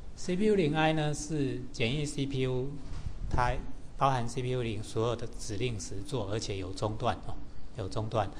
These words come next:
那现在我就要告诉各位中断怎么做哦。那其实之后还会继续延伸啊哦，像可能会C P U零的，的 R，R 版我打算做那个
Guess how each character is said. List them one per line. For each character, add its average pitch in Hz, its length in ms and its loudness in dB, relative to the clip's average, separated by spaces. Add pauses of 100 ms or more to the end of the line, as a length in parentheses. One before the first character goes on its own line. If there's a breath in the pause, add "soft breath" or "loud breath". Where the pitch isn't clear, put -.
(380 loud breath)
那 160 80 2
现 196 160 8
在 175 60 10
我 127 100 8
就 131 80 4
要 151 340 8 (380)
告 147 160 8
诉 143 220 4
各 139 120 2
位 127 140 4
中 139 300 2
断 135 260 0
怎 - 100 -6
么 95 180 -4
做 - 260 2
哦。 95 160 -4 (540 loud breath)
那 233 100 4
其 214 120 4
实 170 160 2
之 185 200 2
后 196 120 8
还 143 160 8
会 160 120 6
继 156 160 0
续 151 160 0
延 120 260 2
伸 113 300 0
啊 98 240 0
哦， 101 40 -2
像 127 300 2 (500 loud breath)
可 123 100 0
能 117 180 2
会 135 240 4
C 139 180 -2
P 135 100 0
U 143 120 6
零 117 320 2
的， 110 400 0 (640 loud breath)
的 113 500 0 (720 loud breath)
R，R 117 800 4
版 117 220 4
我 113 100 -2
打 110 180 2
算 127 280 0
做 127 200 0
那 123 140 -2
个 107 240 -2